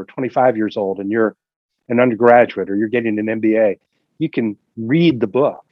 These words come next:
and you can see these things written down. You can listen to people try to,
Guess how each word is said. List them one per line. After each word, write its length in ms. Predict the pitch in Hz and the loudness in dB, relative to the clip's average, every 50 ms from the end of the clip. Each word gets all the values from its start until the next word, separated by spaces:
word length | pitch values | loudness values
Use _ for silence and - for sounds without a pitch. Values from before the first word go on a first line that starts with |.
| _ _ | _ _
and 100 | 107 113 | -6 -4
you 100 | 127 131 - - | -4 -4 -4 -6
can 100 | 107 104 | -6 -6
see 300 | - - - 180 180 160 | -8 -6 -2 -2 0 0
these 220 | 131 110 107 - | 0 -2 -2 -4
things 240 | - 113 107 101 107 | -4 -4 -4 -2 -2
written 240 | 120 110 110 107 104 | -2 -2 0 0 2
down. 340 | 113 120 127 135 135 131 - _ _ _ _ _ _ | 4 4 4 4 2 -2 -6 _ _ _ _ _ _
You 100 | 151 147 | -6 -2
can 240 | - 139 120 123 123 147 | 0 0 0 2 0 0
listen 240 | 156 147 - 143 139 | -2 -2 -2 0 0
to 60 | 139 131 135 151 | 0 0 0 -4
people 360 | 135 - - 123 127 120 - _ _ _ _ _ _ | -6 -4 -6 -6 -8 -8 -10 _ _ _ _ _ _
try 140 | - 139 123 120 117 | -4 -4 -4 -4 -6
to, 100 | 104 | -10